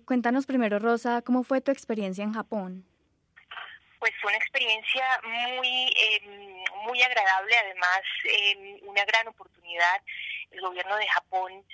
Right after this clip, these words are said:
Speaker 2: ofrece becas de estudio a los colombianos y, de hecho, aprovecho para invitar a las personas que escuchan a que indaguen un poco sobre esta opción. Y tuve la oportunidad de ir a estudiar a Japón una maestría, em,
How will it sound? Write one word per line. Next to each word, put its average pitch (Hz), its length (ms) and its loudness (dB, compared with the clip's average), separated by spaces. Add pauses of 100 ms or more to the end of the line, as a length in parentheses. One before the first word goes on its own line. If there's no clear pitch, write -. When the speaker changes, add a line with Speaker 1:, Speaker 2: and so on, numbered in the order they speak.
(240)
Speaker 2:
ofrece 208 840 -2
becas 202 500 0 (380)
de 180 100 -10
estudio 190 680 -8
a 180 220 4
los 175 220 -10
colombianos 180 760 -2 (600)
y, 190 160 -10
de 170 160 -2
hecho, 196 360 0
aprovecho 165 480 -6
para 196 160 -2
invitar 170 380 -2
a 175 60 2
las 190 160 -4
personas - 340 -10
que - 80 -20
escuchan - 400 -6
a - 20 2
que - 140 -10
indaguen 175 340 2
un 202 120 -16
poco - 260 -8
sobre 190 260 -8
esta - 200 -10
opción. 220 380 0 (600)
Y - 200 2
tuve 226 260 -2
la 254 80 2
oportunidad 180 500 -6
de 196 80 2
ir 214 200 0
a - 20 2
estudiar 185 420 -4
a - 80 0
Japón 185 320 -4
una 185 160 -8
maestría, 196 720 -4 (400)
em, 180 240 -4